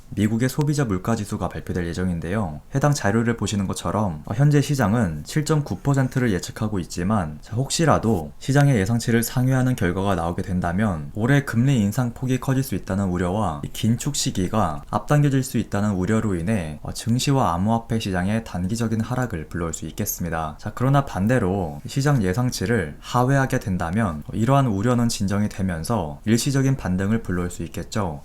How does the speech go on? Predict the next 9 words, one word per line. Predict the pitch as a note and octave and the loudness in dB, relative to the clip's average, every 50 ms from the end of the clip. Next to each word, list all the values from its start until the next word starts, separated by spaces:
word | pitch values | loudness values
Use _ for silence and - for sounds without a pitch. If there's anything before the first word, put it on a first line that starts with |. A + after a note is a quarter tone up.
| - | -10
어, | - G#2 | -8 -8
실제로 | - - D#3 D3 E3 E3 D#3+ D#3+ | -2 -2 -2 2 4 4 4 4
지난달 | D#3 - - G#2 A#2+ B2+ A#2+ G#2+ F2 F2 G2 G2+ F2 D2+ D2+ C#2+ - - | 2 0 0 2 2 2 2 0 0 0 0 -2 -2 -4 -8 -12 -12 -10
미국의 | - F#2 G2 A2+ A#2+ A#2+ C3 C3 | -6 0 0 2 2 2 0 0
씨피아이 | - - C#3+ D3 - D3+ C#3 C3+ | 0 -2 -4 -2 0 0 2 2
지수가 | A2+ G#2 G2 F2+ F2+ F2+ - A2+ A2 F2+ D2+ D2 - - | 0 -2 -4 -4 -4 -6 -4 -2 -4 -4 -4 -8 -8 -4
예상치보다 | - G2+ G#2 A2 B2+ C#3 C#3+ - - G2+ F#2 F2 F#2 G#2+ G#2 E2+ D#2+ - - - - | 0 0 2 4 4 4 4 2 0 -2 -2 0 0 0 0 -2 -4 -8 -12 -14 -6
높게 | - G2+ G2 - - C#3+ C3 | -6 -6 -6 0 0 2 2
나왔었고, | B2 G2+ G2+ A2 - - D#2 - - B2 A2+ F#2 D#2+ D2+ | 4 2 2 0 -2 -4 -6 -6 -2 0 0 0 -2 -4